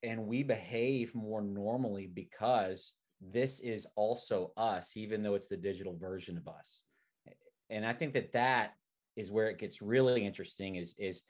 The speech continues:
"Hey, this isn't somewhere that I'm, I'm going to enter and become someone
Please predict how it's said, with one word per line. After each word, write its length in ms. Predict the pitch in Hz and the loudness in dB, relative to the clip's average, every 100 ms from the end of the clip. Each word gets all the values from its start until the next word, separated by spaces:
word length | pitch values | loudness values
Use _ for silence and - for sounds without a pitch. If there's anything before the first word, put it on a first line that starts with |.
| _ - | _ 2
"Hey, 160 | 127 | 4
this 240 | 117 135 143 | 4 0 0
isn't 260 | 127 117 | -2 -4
somewhere 380 | - 120 117 107 | -2 0 2 4
that 100 | 107 | 4
I'm, 320 | 101 92 92 - | 2 -2 -8 -8
I'm 180 | 101 98 | -6 -2
going 240 | 110 107 | -2 -2
to 200 | 104 - | -6 -10
enter 540 | 107 117 117 107 95 - _ _ | -4 -4 0 0 0 -4 _ _
and 140 | 107 104 | -6 -4
become 320 | 104 110 104 | -2 -2 -4
someone 580 | - 110 101 98 92 | -4 -2 -2 -2 -4